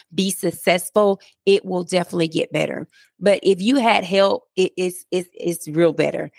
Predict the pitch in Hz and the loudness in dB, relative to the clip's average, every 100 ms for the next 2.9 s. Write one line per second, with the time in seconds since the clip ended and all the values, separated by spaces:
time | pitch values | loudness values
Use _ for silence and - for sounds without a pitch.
0 | - _ _ 170 165 175 185 190 208 202 | -20 _ _ -2 0 0 0 0 2 0
1 | 185 - 170 170 170 185 170 - - 175 | 0 0 0 0 0 0 -2 -4 -10 -4
2 | 175 - 151 - 156 - 156 135 | -4 -4 -6 0 0 -2 -4 -4